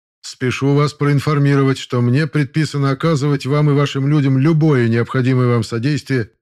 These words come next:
в реализации ваших планов. Формально это не приказ о переходе в ваше прямое подчинение, но мы оба прекрасно понимаем, что по факту это именно он.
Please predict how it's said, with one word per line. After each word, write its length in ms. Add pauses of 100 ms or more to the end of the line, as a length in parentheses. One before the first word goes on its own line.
(160)
в 100
реализации 560
ваших 360
планов. 420 (920)
Формально 600
это 240
не 140
приказ 440
о 60
переходе 520
в 40
ваше 240
прямое 380
подчинение, 720 (500)
но 200
мы 220
оба 280
прекрасно 540
понимаем, 540
что 200
по 180
факту 360
это 200
именно 380
он. 180